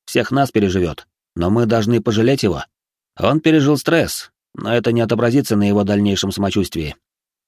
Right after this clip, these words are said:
Будете следовать моим рекомендациям и больше никогда не придёте сюда ни по какому поводу». Доктор снова расплылся в улыбке и показал пальцем на свой кабинет. «Начнём?» «Конечно.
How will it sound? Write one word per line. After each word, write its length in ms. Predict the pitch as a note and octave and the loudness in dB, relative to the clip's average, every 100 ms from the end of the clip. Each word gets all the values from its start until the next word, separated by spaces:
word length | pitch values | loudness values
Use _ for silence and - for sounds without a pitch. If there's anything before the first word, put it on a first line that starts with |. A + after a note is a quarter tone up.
| - | -2
Будете 340 | G#2+ A2 A#2 | 0 2 0
следовать 380 | G#2+ A#2 A2 G#2 | 0 0 0 0
моим 300 | A2+ A2+ A2+ | 0 0 0
рекомендациям 800 | A2 A#2 A2+ C3+ B2 G#2 F2 D#2 _ _ _ _ - | 0 0 0 0 0 -2 -4 -8 _ _ _ _ -6
и 160 | E2 | -2
больше 340 | G#2 D#3+ D3+ C#3+ | 2 2 2 0
никогда 400 | C#3+ C3+ B2+ D3+ | 2 0 2 2
не 100 | B2+ | 2
придёте 380 | A#2+ A#2 A2 | 2 2 0
сюда 240 | G#2+ A2 A2 | 0 0 2
ни 180 | A2 C3 | 2 0
по 120 | C3 | -2
какому 340 | G#2 B2+ B2 | -2 0 0
поводу». 380 | A2+ G2+ D#2 C#2 - _ _ _ _ | 0 -2 -2 -8 -14 _ _ _ _
Доктор 420 | F#2+ E3+ - D#3 | -2 0 0 -2
снова 340 | C#3 D3+ D#3 C3 | 0 0 2 2
расплылся 420 | A#2 A#2+ A#2+ A#2 | 0 0 0 0
в 60 | A2+ | -2
улыбке 440 | G#2 E2 - C#2+ - _ _ - | -2 -4 -8 -12 -16 _ _ -6
и 140 | - | -4
показал 460 | - - A2+ A2+ G#2 | -4 -4 -2 -2 0
пальцем 320 | C3 B2 G#2+ | -2 0 0
на 120 | F#2+ | 0
свой 180 | - F#2 | -2 -4
кабинет. 480 | E2+ F2 D2 - - _ _ _ _ - | -2 -4 -6 -10 -20 _ _ _ _ -8
«Начнём?» 520 | E2+ - G#2 C#3+ D#3+ - _ _ _ _ _ _ _ | -6 -2 0 0 -2 -6 _ _ _ _ _ _ _
«Конечно. 560 | - C#2+ F2 G2 F2 | -8 -4 -2 0 -2